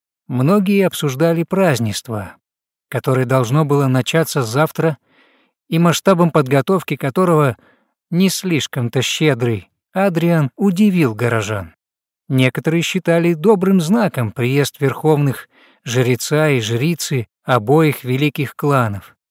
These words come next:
и говорили, что теперь на Ассирит должна снизойти милость богов. Другие, напротив, опасались конфликта между собравшимися клановыми верхушками.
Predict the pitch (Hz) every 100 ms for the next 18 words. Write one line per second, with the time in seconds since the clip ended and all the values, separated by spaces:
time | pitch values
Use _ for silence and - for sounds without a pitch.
0 | _ - 110 123 110 123 165 151 117 _
1 | - - 151 - 143 - 170 175 - _
2 | 147 160 - 151 - 147 180 147 143 135
3 | 127 160 156 - 143 139 139 - 175 143
4 | - - - 135 151 170 160 - - 135
5 | 143 147 180 147 - - _ _ _ _
6 | _ _ - 117 127 135 160 233 226 220
7 | 208 131 120 104 - 104 - - _ -
8 | 135 139 - 156 147 139 - 156 - 170
9 | 170 - 123 110 120 117 113 139 123 147
10 | - 139 127 - 127 110 _ - 147 147
11 | 131 127 127 127 123 135 - 135 101 -
12 | 92 90 -